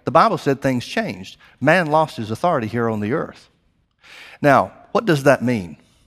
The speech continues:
When God made man and he put, he gave him dominion and gave him authority here on the earth, he said to dress and keep the garden. King James says, "Dress and keep the garden." It literally means guard and protect. Dress and keep means guard and protect the garden.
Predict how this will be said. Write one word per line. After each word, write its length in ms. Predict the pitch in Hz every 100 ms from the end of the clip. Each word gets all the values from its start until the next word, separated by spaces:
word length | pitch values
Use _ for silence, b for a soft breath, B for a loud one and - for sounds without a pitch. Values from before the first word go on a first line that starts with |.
| _ B B B B
When 160 | 160 151
God 280 | 180 220 180
made 200 | 185 151
man 340 | 156 131 135
and 80 | 135
he 60 |
put, 260 | 123 165 175
he 120 | 147
gave 200 | 139 147
him 140 | 156 156
dominion 380 | 151 143 147
and 60 | 139
gave 200 | 135 139
him 80 | 135
authority 360 | 131 147 135
here 200 | 123 135
on 100 | 139
the 140 | 135 110
earth, 220 | 104 - b b b
he 180 | - 202
said 500 | - 170 147 143 -
to 80 | 139
dress 380 | 127 160 160 156
and 100 | 143
keep 220 | 160 -
the 80 | 127
garden. 420 | 131 117 87 85 _
King 180 | - 160
James 280 | 147 151 131
says, 180 | 143 107
"Dress 280 | 143 143
and 120 | 131 -
keep 160 | 143
the 80 | 117
garden." 260 | 120 113 104
It 80 |
literally 240 | 135 156 147
means 220 | 143 113
guard 260 | 143 143 131
and 80 |
protect. 480 | 113 107 113 85 - _ _ b b b -
Dress 260 | 131 147
and 100 | 127
keep 220 | 127 143
means 220 | 131 123 101
guard 240 | 127 123
and 80 | 110
protect 300 | 107 120 -
the 60 |
garden. 360 | 104 104 90